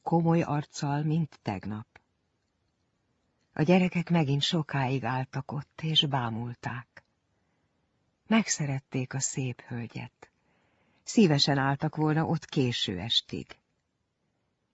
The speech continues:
Vidám asszonyok jöttek arra, és meg-megálltak egy percre nézni a kirakatokat. Az egyik nő megszólította a két gyereket.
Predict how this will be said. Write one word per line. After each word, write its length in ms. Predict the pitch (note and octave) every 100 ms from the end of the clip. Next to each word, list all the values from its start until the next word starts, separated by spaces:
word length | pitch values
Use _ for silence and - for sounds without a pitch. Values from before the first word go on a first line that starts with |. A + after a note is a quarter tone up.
| _ _ _ -
Vidám 400 | G#3+ G3+ G3 F#3+
asszonyok 560 | F3 - E3 D3 -
jöttek 400 | D#3+ - C#3+ C3+
arra, 320 | D3 D3+ D#3+
és 180 | E3+ D#3+
meg-megálltak 800 | E3+ D#3 D3 D3+ D3+ D3+ - D3
egy 180 | D#3 -
percre 420 | D3 C#3+ - D#3+
nézni 420 | D#3 C#3+ B2+ B2+
a 60 | C3
kirakatokat. 920 | - A2+ G#2+ - - - - A#2 _ _ _ _ _ _ _ _ _
Az 140 | -
egyik 300 | - G3 D3
nő 180 | D#3 E3+
megszólította 880 | F3+ F3 - C3 B2 B2+ A#2+ - B2+
a 60 | B2+
két 320 | - A2+ G#2+
gyereket. 600 | G2+ F#2+ - E2 -